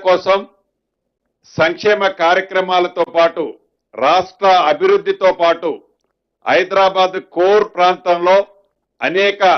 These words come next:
అభివృద్ధి కార్యక్రమాలు ఏవైతే చేపట్టామో వీటన్నిటితో పాటు ఇండస్ట్రీల పాలసీని గతంలోనే అనౌన్స్ చేశాం. ఇండస్ట్రీల సమ్మిట్కి సంబంధించి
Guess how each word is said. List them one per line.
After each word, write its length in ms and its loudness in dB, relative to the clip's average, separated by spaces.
అభివృద్ధి 440 0
కార్యక్రమాలు 720 -2
ఏవైతే 340 0
చేపట్టామో 640 0
వీటన్నిటితో 880 -2
పాటు 300 0
ఇండస్ట్రీల 640 -2
పాలసీని 600 0
గతంలోనే 640 0
అనౌన్స్ 360 -6
చేశాం. 340 -4
ఇండస్ట్రీల 580 -4
సమ్మిట్కి 540 -6
సంబంధించి 520 -6